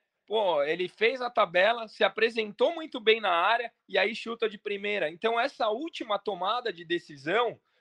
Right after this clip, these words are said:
não tem sido boa. E é essa a imagem que passa pro torcedor. Então, de repente, preservá-la um pouco pra que ele recupere a confiança, entrar ao longo das partidas com o jogo já um pouco mais encaminhado, de repente pode ser um, um bom caminho pra ele.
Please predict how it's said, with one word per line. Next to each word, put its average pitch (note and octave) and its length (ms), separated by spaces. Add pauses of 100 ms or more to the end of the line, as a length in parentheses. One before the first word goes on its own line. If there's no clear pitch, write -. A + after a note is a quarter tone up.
(140)
não G#3 240
tem B3 160
sido A#3+ 260
boa. G3+ 380
E D#3 200
é G#3+ 360
essa C4+ 220
a A3+ 40
imagem F#3 400
que E3+ 120
passa D#3+ 300
pro - 140
torcedor. D3 540
Então, E3+ 240
de A3+ 80
repente, A3 480
preservá-la G#3 720
um F3 100
pouco G#3 400
pra E3+ 160
que - 80
ele F#3+ 140
recupere F#3 480
a F3 80
confiança, F3+ 720
entrar E3+ 400 (240)
ao D3+ 160
longo F3+ 260
das E3 180
partidas E3 580
com D#3+ 160
o - 20
jogo E3 280
já D#3 120
um D#3 120
pouco E3 200
mais D#3 320 (240)
encaminhado, D#3+ 840
de E3 160
repente G3+ 520
pode G#3 260
ser G#3 180
um, F#3 420
um E3 60
bom F3+ 160
caminho E3+ 420
pra C3 240
ele. G2+ 220